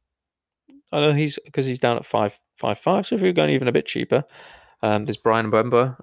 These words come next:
Um, not been talked about much at all. He's only one percent of teams as well. Um,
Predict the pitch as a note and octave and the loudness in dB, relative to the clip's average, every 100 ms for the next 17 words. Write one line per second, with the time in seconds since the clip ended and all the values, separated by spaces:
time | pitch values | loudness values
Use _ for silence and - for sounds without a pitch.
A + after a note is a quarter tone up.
0 | - G#2+ G2+ G2+ G2 - _ - _ - | -4 -2 -2 -4 -6 -14 _ -20 _ -4
1 | D#3 A#2+ - G#2 G#2+ A#2 - - G#2+ A#2 | 0 0 0 0 0 -2 -6 0 2 4
2 | A#2 G#2+ G2+ G2+ - - - G#2 - - | 2 0 -2 -4 -6 -10 -10 -12 -12 -8
3 | - A#2 B2 _ - - _ _ - A#2 | 0 0 0 _ -20 -20 _ _ 0 2
4 | B2+ C3+ | 2 -2